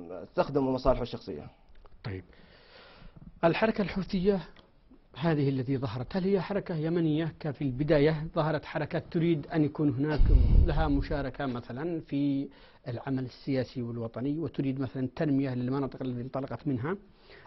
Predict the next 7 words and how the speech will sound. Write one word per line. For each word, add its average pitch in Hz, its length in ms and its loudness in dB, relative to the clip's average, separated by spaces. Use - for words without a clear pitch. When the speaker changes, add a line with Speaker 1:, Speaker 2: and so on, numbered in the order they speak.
Speaker 2:
أو 196 140 4
إنها 185 340 2
من 170 200 2
الأساس 160 760 -2
حركة 156 440 -6
خارجية 127 600 -6
المنشأ؟ 104 380 -10